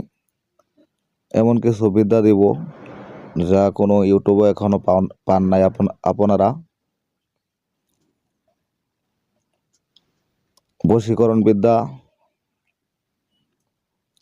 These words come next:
এত অনেক মন্ত্রতন্ত্র লাগে না।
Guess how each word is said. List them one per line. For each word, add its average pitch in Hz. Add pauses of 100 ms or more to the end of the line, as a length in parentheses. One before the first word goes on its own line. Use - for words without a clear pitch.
(200)
এত 117 (560)
অনেক 120 (500)
মন্ত্রতন্ত্র 107
লাগে 101
না। 98